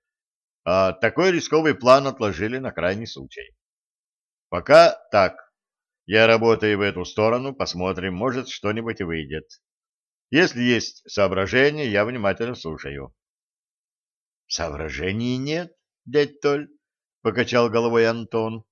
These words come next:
Как всегда, ваш план единственно верный в данной ситуации. Можно брать за основной вариант.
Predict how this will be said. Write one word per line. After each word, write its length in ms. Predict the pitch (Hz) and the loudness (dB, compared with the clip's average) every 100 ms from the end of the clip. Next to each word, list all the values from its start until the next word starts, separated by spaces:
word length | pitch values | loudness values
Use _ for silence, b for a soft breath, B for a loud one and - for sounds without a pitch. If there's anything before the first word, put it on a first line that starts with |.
| _ _ _ _ _ _ _ _ _ | _ _ _ _ _ _ _ _ _
Как 260 | 127 165 - | 0 0 0
всегда, 420 | 127 104 131 151 | -4 2 4 4
ваш 260 | 127 135 | 2 -4
план 280 | - 117 139 | 0 0 0
единственно 680 | 120 90 101 131 - 113 87 | -2 -6 -6 -8 -10 -8 -6
верный 580 | 80 101 113 127 110 - | -2 -2 -4 -10 -18 -18
в 80 | 71 | -8
данной 300 | 78 101 117 | -4 -4 -6
ситуации. 760 | 107 85 80 92 110 - 113 - _ _ _ _ _ _ | -12 -16 -6 -4 -4 -10 -18 -20 _ _ _ _ _ _
Можно 340 | 135 175 147 | 0 2 2
брать 300 | 120 131 147 | 2 2 2
за 120 | 113 104 | 2 -2
основной 420 | - 98 110 131 | -2 -6 -6 -4
вариант. 420 | 90 82 95 | -4 -4 -4